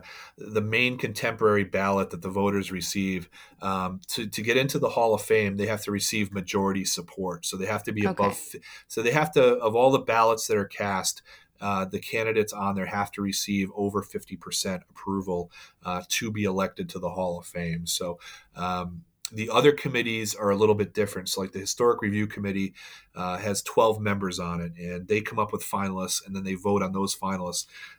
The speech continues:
Speaker 1: just among that group of, uh, the committee members. So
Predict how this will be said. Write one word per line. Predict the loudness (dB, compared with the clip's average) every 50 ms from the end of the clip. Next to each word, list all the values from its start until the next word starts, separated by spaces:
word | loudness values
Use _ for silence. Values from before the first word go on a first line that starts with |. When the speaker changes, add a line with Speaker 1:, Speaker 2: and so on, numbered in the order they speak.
| _ _ _ _ _ -8
Speaker 1:
just | 2 4 4 4 4 2 -2
among | -2 0 0 -2 0 0
that | 0 0 0 0 -4 -6
group | -4 -4 -4 -4 -6 -8 -6
of, | -6 -6 -6 -6 -10 -18 -20 -14 -12
uh, | -10 -8 -8 -10 -10 -12 _
the | -14
committee | -12 -6 -4 -2 0 0 -2
members. | -2 -4 -4 -4 -6 -6 -4 -4 -2
So | 0 0 0 0 -2